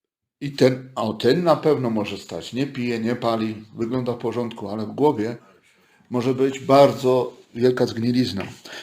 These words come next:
My poz-, tak to człowiek oc-, ocenia według tego, co widzi. Nawet kiedy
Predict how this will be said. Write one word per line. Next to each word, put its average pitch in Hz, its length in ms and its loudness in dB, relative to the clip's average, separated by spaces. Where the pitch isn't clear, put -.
My 156 200 2
poz-, 180 400 -4
tak 170 180 -2
to 185 220 0
człowiek 202 340 -4
oc-, 165 320 -6
ocenia 165 500 -2
według 160 260 -4
tego, 160 200 0
co 160 180 0
widzi. 135 460 -2
Nawet 151 400 0
kiedy 143 460 0